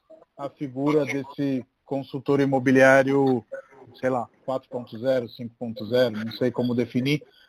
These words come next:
mas, enfim, que é esse cara que não, não simplesmente pega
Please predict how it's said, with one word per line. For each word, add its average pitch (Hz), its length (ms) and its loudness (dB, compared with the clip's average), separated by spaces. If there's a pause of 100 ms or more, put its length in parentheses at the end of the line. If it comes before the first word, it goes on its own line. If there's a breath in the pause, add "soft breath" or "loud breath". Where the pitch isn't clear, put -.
(100)
mas, 139 240 4
enfim, 143 500 0
que 135 140 2
é 139 140 8
esse 143 200 -2
cara 147 280 4
que - 160 -8
não, 151 180 -6
não 147 800 -6
simplesmente 143 800 -6
pega 131 600 2